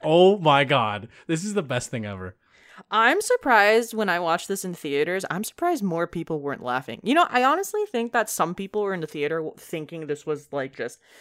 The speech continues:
Speaker 2: we're, this is an action movie. And whereas I'm in the theater, I'm like, "This is a phenomenon. This is a <laughs> franchise. And if you don't know what you're getting yourself into, you're gonna be disappointed." <laughs>
Speaker 1: I was like, "This is, it, this is also just a comedy because it's ridiculous how much of these things they get away with."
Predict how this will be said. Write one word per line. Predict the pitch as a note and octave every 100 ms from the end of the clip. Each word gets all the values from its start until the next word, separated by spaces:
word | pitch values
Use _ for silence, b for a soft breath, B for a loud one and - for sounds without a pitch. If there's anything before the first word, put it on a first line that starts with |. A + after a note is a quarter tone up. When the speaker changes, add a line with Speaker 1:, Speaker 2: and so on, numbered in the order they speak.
| b b
Speaker 2:
we're, | F3+ F#3
this | D#3+ G3+
is | G#3+ D3+
an | E3
action | A#3 - - C#3+
movie. | C3+ C3+ A#2+ A#2 D3+ - b b b b
And | D#3
whereas | F3 F3 E3 - - E3 D3+ -
I'm | D3+ G#3+
in | A3 E3+
the |
theater, | - C#3+ C3+
I'm | C3
like, | C3 C3+
"This | A#3+ C4
is | F#3
a |
phenomenon. | E3+ D#3+ F3 G#3+ G3 D3 C3 C#3+
This | A3+
is | E3
a | C#3
<laughs> | G#3
franchise. | F#3 B3 - - G3+ - - A#3+ - A3
And | F#3+ F#3
if |
you | G3
don't | G3+ A#3 G3+ B3
know | C4
what | B3 B3
you're | B3
getting | A3 A3+ A#3
yourself | A#3 A#3 A3+ A3+
into, | A3+ A3+ A#3
you're | A3
gonna | G#3+
be | G#3+ G#3+
disappointed." | A3+ A3+ A3 A3+ A3 E3 D#3 - F3 E3 - B B
<laughs> | B B B -
Speaker 1:
I | C#3+
was | C#3+ B2
like, | B2 A#2 A2 A2+
"This | C#3+ -
is, | F#3 F3+ E3 -
it, | - C3+ -
this | C3 C#3+
is | F3
also | D3 C3+ - B2+
just | A#2 -
a |
comedy | - G#2+ G#2 G2+ F#2+
because | F#2+ G#2+
it's | A#2 -
ridiculous | C3 G#2 A2+ A#2 - G2+ F#2+ -
how | G#2+ G#2
much | G#2 -
of | G#2+
these | G#2 F#2+
things | - G2 F#2+
they | G#2
get | G#2 F#2+
away | F#2
with." | F#2+ F2+